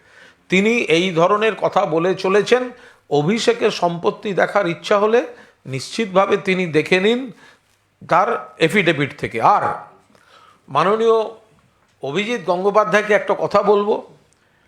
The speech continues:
আমি মনে করি আমাদের সর্বভারতীয় সাধারণ সম্পাদক অভিষেক বন্দ্যোপাধ্যায় সম্পর্কে তাঁর ধারণা আদৌ খারাপ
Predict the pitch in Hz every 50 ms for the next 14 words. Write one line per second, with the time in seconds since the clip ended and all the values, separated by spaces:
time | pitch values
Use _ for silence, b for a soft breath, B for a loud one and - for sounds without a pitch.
0 | _ _ _ _ _ _ _ _ _ _ _ - 151 185 208 190 180 185 196 233
1 | 233 233 247 233 190 147 - - - - _ _ _ _ _ _ _ - 139 151
2 | 165 202 208 220 220 196 - - 160 175 190 190 190 202 202 208 202 - 220 226
3 | 220 - - 143 151 180 185 208 208 202 - - 151 156 151 175 208 190 147 139
4 | 131 - - - b b b b b b b b b b b b b b _ -
5 | 143 143 190 220 202 247 240 196 175 151 160 180 185 208 190 214 220 214 165 -
6 | 226 220 - - 175 170 170 151 196 202 196 - 208 196 - - 180 190 190 160
7 | 123 113 131 160 180 185 202 190 156 156 160 196 214 202 143 - 160 147 147 139